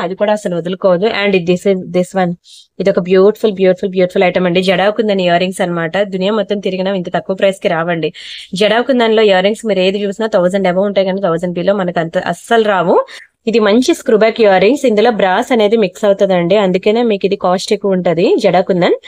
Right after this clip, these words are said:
చాలా బాగుంటుంది చూడండి, ear ring అయితే Excellent. మ-, ఈ stones మీకు ఒక్కొక్క నెక్ సెట్స్ మీరు చూస్తే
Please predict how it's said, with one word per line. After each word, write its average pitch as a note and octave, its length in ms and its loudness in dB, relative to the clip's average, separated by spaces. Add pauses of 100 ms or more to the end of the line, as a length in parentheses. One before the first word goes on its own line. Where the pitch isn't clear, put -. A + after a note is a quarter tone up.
(600)
చాలా G3+ 360 2
బాగుంటుంది A#3+ 400 2
చూడండి, A3 300 0
ear F#3 180 4
ring G#3 200 0
అయితే G#3 140 -4 (400)
Excellent. A3+ 480 -2 (160)
మ-, F3 200 -6 (220)
ఈ - 20 -4 (120)
stones G3+ 380 0 (100)
మీకు G3+ 200 -2 (120)
ఒక్కొక్క G3+ 300 -2
నెక్ F#3+ 180 -2
సెట్స్ A3+ 240 -4
మీరు G3+ 160 -4
చూస్తే F#3+ 240 -2